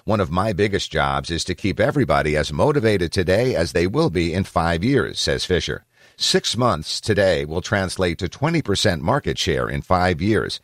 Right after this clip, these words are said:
That's crazy, and it's a huge motivating factor.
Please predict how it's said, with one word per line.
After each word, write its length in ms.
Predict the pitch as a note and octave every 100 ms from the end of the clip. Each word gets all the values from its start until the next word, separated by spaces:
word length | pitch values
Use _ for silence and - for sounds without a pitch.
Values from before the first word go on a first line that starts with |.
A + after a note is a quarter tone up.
| _
That's 220 | - B2 -
crazy, 680 | - - D3 E3 F#2+ D2 - - -
and 180 | A2
it's 120 | G#2+ G2+
a 60 |
huge 500 | E2+ - E3+ C3 G2
motivating 580 | F2+ C#3 F#2+ E2 C2 C2+
factor. 480 | B2 A#2+ - C2+